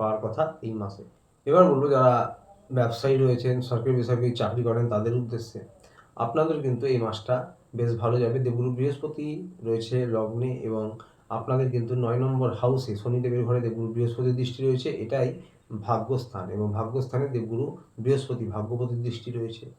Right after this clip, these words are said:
দুই নম্বর ঘরে অর্থস্থানে মঙ্গল রয়েছে, ইলেভেন্থ হাউসে বুধ রয়েছে, শুক্র রয়েছে। বুধই হচ্ছে মেন ব্যবসার কারক গ্রহ। শুক্র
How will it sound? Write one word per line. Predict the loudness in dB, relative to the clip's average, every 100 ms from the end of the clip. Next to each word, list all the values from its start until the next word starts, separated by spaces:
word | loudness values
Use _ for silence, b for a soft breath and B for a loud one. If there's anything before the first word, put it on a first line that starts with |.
| b b b -6 -2
দুই | 0 0
নম্বর | 0 -2 -2 -2
ঘরে | -2 -4 -6 -8
অর্থস্থানে | -6 -8 -6 -6 -4
মঙ্গল | -4 -2 -2 -4
রয়েছে, | -8 -10 -16 -8
ইলেভেন্থ | 0 0 0 -2
হাউসে | -2 0 -2 -4 -4
বুধ | -4 -2
রয়েছে, | -2 -2 -6 -10 B B B -14
শুক্র | -10 -4 0 2
রয়েছে। | 0 -6 -14 -20 -20 B B B
বুধই | -2 0 2 4
হচ্ছে | 2 0
মেন | 0 2 0
ব্যবসার | -2 -4 -4 -2 -2
কারক | 0 0
গ্রহ। | -2 -4 -4
শুক্র | -6 -10 -2 -2 -2